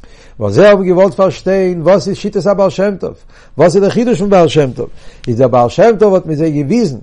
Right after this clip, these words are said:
דורך דעם, וואס ער האט געטאן, האט דער הנהגה, וואס ער האט געוויזן, ווי ער זעט, ער זאגט, מיר זאלן נפש צו זיצן אין א פשוטע סוכה, כדי, אז דורך דעם אויפהויבן אלע סוגים יידן,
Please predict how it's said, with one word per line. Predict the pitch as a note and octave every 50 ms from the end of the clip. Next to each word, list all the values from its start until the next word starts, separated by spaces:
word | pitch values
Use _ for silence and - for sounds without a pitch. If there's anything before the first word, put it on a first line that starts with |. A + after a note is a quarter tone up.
| - -
דורך | - A3 A3+ A3+ A3 G#3 F3 C#3+
דעם, | F3+ F#3 G3 F#3+ E3+
וואס | D3+ C3+ - D3+
ער | - F3+ G3 G#3 F#3+
האט | F3+ C3+ A2+ A#2+
געטאן, | C3 C3 - - F3+ F#3+ G3+ F#3+ F3
האט | D3+ C3 -
דער | C3 A#2+ C#3 F3 F#3+ F3 D#3+
הנהגה, | D#3+ D#3 D#3 F#3 A#3 A#3 E3+ C3+ - - - - - - - - - - -
וואס | G#2 A2+ A2 -
ער | D3+ C3+
האט | C3+ C3
געוויזן, | A#2 B2+ B2+ C#3 G3+ A3 G#3 F3+ F#3+
ווי | F3 F3
ער | D#3+ D3+ D3
זעט, | B2+ F3 G#3
ער | G#3+ G3+ G3
זאגט, | E3 F3+ D3 C#3+
מיר | E3 E3
זאלן | - - D#3 D#3 D3+ E3+
נפש | G3 G#3+ C#3 C#3+ F#3+ F3 -
צו | - E3+ D#3+
זיצן | C#3 D#3 G3+ F#3+ - - F#3 F#3
אין | F#3 F3
א | E3 D#3+ D3+ D3+
פשוטע | - F#3+ G3+ C#3+ F#3+ F#3 - F#3
סוכה, | - - - A#3 B3 F#3+ - C3 - - - - - - - - -
כדי, | - B2+ A#2 G#2+ C3+ F3+ G#3+ A3 G#3+ G3
אז | F3 D3+ C3
דורך | B2+ E3+ G#3+ A3 F#3+ D3+
דעם | D#3+ G3 G#3 G3 E3+ -
אויפהויבן | - A3+ A3+ C#3+ D3+ G3+ F#3+ F3+ D#3 D#3+
אלע | F3 F3+ G3+ G#3 F#3+
סוגים | - - G3+ G3 E3+ F#3+ G#3
יידן, | A#3 A#3+ G#3 G#3 F#3+ F3+